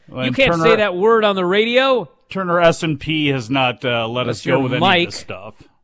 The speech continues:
Speaker 1: It's, well, and Byline yells at me and suspends me and all that sort of stuff. So obviously we didn't get it passed through. When we're able to say S on the radio freely, I'm sure that we will.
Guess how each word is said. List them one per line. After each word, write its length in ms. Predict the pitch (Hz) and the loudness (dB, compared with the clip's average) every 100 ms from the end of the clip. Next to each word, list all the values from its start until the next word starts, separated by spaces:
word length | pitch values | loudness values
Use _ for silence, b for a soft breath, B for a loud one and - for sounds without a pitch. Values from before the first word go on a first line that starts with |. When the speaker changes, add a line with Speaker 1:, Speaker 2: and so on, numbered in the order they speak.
| _ - | _ -16
Speaker 1:
It's, 280 | 117 - 196 | -16 -16 -2
well, 300 | 190 175 190 | 2 4 4
and 240 | 156 147 | 2 2
Byline 500 | 156 156 160 160 165 | 4 6 6 2 2
yells 260 | 147 151 143 | 2 0 -2
at 80 | |
me 180 | 147 139 | -4 -4
and 120 | 151 | -4
suspends 540 | 147 135 - 143 135 117 | -8 -12 -6 -4 -2 -2
me 180 | 135 139 | -2 -2
and 100 | 131 | -2
all 120 | 120 | -2
that 160 | 123 123 | -4 -6
sort 200 | 151 131 | -6 -8
of 60 | |
stuff. 340 | 113 226 139 - | -8 -4 -4 -6
So 440 | - 117 117 113 _ _ | -6 -6 -6 -10 _ _
obviously 560 | - - 170 165 - 170 | -6 -2 0 0 -4 -4
we 140 | 160 | -4
didn't 220 | 151 151 143 | -4 -4 -4
get 160 | 139 | -6
it 220 | 131 - | -6 -12
passed 380 | - 135 131 - | -12 -8 -8 -8
through. 360 | 135 127 147 190 B B | -12 -8 -8 -8 B B
When 160 | 139 | -4
we're 140 | 135 151 | -2 -2
able 220 | 151 147 | -4 -4
to 100 | 143 | -4
say 240 | - 156 | -2 -2
S 280 | 151 151 - | 0 -2 0
on 120 | 156 | -2
the 80 | 143 | -2
radio 340 | 135 143 139 135 | -2 -4 -4 -6
freely, 580 | - 143 131 151 240 - b b | -6 -8 -8 -8 -10 -12 b b
I'm 120 | 117 | -12
sure 200 | 113 127 | -10 -8
that 140 | 123 143 | -8 -8
we 120 | 185 | -8
will. 320 | 226 - - | -6 -8 -10